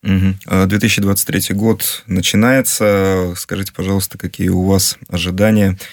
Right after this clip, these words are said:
в вашей деятельности в две тысячи двадцать третьем году? Стоит ли ждать нам, э, дальнейшего прибытия российских бизнес-миссий?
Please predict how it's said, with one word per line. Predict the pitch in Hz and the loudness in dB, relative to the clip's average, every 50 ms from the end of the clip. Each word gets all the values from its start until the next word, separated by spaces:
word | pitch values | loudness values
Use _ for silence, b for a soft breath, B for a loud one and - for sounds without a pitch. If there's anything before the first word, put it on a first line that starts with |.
| B B B B B _ | B B B B B _
в | - - 85 87 | -4 -2 0 2
вашей | 98 113 117 - - 107 104 | 2 2 2 2 0 -2 -2
деятельности | 98 107 104 101 95 - 90 92 90 87 - - - - 92 90 87 85 85 85 | 0 0 0 0 0 -2 -2 -2 -2 -2 -4 -6 -4 -2 0 0 2 0 0 -2
в | 85 | -4
две | 87 90 | -6 -10
тысячи | - - - - - | -8 -6 -6 -6 -6
двадцать | 95 87 87 85 - - | -4 -4 -4 -4 -4 -4
третьем | - 92 80 - - 90 92 | -2 -2 -2 0 0 0 0
году? | 90 95 95 95 110 104 | 2 0 2 2 2 0
Стоит | - - - 92 - - - | 0 -2 -2 -4 -4 -2 -4
ли | 95 | -6
ждать | 87 90 87 98 98 - - - | -4 -4 0 0 0 0 0 0
нам, | 92 87 90 90 90 85 85 87 87 85 82 | 0 2 2 2 2 2 0 0 0 0 0
э, | |
дальнейшего | 76 90 92 92 95 98 101 95 95 - - - - | 0 0 0 2 4 4 4 4 2 0 -4 -6 -8
прибытия | - - - 92 92 92 - - 90 | -6 -4 -2 0 0 0 0 0 0
российских | 95 87 - - 95 - - - 95 | 0 0 0 -2 -4 -4 -4 -4 -2
бизнес-миссий? | 87 90 90 90 95 90 - - 123 127 - - - 101 98 95 | 0 2 2 2 2 2 2 2 2 2 2 2 2 0 0 0